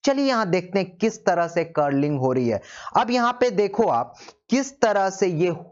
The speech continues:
हुक लाइक फॉर्मेशन हुआ है। जैसे बैक्टीरिया इसको इन्फेक्ट कर रहे हैं, बैक्टीरिया, अब ये कैसा हो रहा है? हुक जैसा फॉर्मेशन, कर्ल हो रहा है। इसका मतलब बैक्टीरियल इन्फेक्शन हो चुका है। अब बैक्टीरिया एंटर करेंगे, ठीक है, और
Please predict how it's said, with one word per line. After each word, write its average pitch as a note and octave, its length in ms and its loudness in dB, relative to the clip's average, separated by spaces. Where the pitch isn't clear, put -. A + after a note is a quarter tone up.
हुक C4+ 260 0
लाइक F#3+ 320 0
फॉर्मेशन D3+ 500 0
हुआ C3+ 120 2
है। C3 80 -2
जैसे G#3+ 360 0
बैक्टीरिया G3 600 0
इसको F3 280 -2
इन्फेक्ट E3 500 -2
कर D#3 120 2
रहे C3+ 160 -2
हैं, C3+ 180 -4
बैक्टीरिया, F#3 500 2
अब E3+ 320 0
ये F#3 160 2
कैसा A3+ 320 0
हो C4+ 120 2
रहा A#3+ 120 2
है? A#2+ 120 -2
हुक A3+ 220 0
जैसा E3+ 380 2
फॉर्मेशन, D3+ 580 -2
कर्ल B3+ 380 2
हो F3+ 140 2
रहा D#3+ 100 2
है। D#3+ 60 0
इसका E3 260 0
मतलब G3 320 0
बैक्टीरियल E3 680 0
इन्फेक्शन D#3+ 720 -2
हो B2+ 160 2
चुका F#3 340 -2
है। F#2+ 180 -10
अब C3+ 160 0
बैक्टीरिया D#3+ 680 0
एंटर D3+ 460 0
करेंगे, F3+ 480 0
ठीक G#3 180 0
है, C4+ 220 0
और C#3 360 2